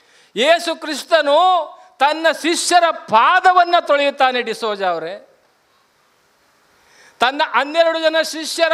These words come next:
ಪಾದವನ್ನ ತೊಳಿತಾನೆ. ಶಿಷ್ಯರು ಕೇಳ್ತಾರೆ, "ಯೇಸು ಕ್ರಿಸ್ತ, ಜಗದೊಡೆಯ ಕ್ರಿಸ್ತನಾದ ನೀವು ನಮ್ಮ ಪಾದವ?" "ಇಲ್ಲ, ಇಲ್ಲ,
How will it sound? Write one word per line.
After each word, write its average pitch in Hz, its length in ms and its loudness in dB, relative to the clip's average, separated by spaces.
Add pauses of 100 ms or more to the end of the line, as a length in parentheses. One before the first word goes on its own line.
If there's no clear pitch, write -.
ಪಾದವನ್ನ 302 760 0
ತೊಳಿತಾನೆ. 220 840 -4 (180)
ಶಿಷ್ಯರು 339 520 -4
ಕೇಳ್ತಾರೆ, 262 800 -4
"ಯೇಸು 349 440 -2
ಕ್ರಿಸ್ತ, 330 360 -6 (120)
ಜಗದೊಡೆಯ 277 480 0
ಕ್ರಿಸ್ತನಾದ 311 680 -2
ನೀವು 359 460 0
ನಮ್ಮ 311 260 -2
ಪಾದವ?" 269 400 -2
"ಇಲ್ಲ, 277 320 -6
ಇಲ್ಲ, 233 360 -4